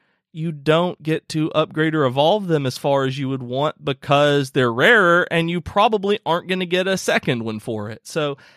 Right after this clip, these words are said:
it's, uh, it's very annoying, and it makes, you know, that gotcha mechanic, uh, wear thin on a lot of people. I know Austin is wearing thin on him, my co-host on Dragon Quest F M,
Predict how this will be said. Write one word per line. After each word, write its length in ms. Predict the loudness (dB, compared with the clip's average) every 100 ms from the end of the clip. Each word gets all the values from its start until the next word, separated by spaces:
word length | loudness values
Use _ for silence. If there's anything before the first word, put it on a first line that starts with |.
| -8
it's, 320 | -2 -2 0
uh, 340 | 0 2 0 -2
it's 200 | -4 -6
very 360 | -2 0 0
annoying, 640 | 0 2 2 2 2 -2 -2
and 320 | 0 0 2
it 220 | 2 2
makes, 520 | 2 2 2 -4 -12 -10
you 200 | 0 2
know, 140 | 2
that 260 | 2 -2 2
gotcha 340 | 2 4 2
mechanic, 680 | 0 0 0 0 0 -4 -4
uh, 160 | -4 -2
wear 280 | -2 -2
thin 380 | -2 -2 -2 -2
on 120 | -4
a 80 | -4
lot 220 | -6 -6
of 60 | -8
people. 380 | -10 -10 -10 -12 -18 _
I 80 | 0
know 140 | 2 2
Austin 480 | 0 0 -2 -4
is 160 | -4 -4
wearing 280 | -2 -2 -4
thin 260 | -2 -2
on 140 | 0 0
him, 260 | 0 0
my 120 | 0 -2
co-host 500 | 2 4 4 2 -2
on 120 | -4
Dragon 260 | -4 -6
Quest 300 | -4 -6 -4
F 160 | -4 -2
M, 240 | -4 -4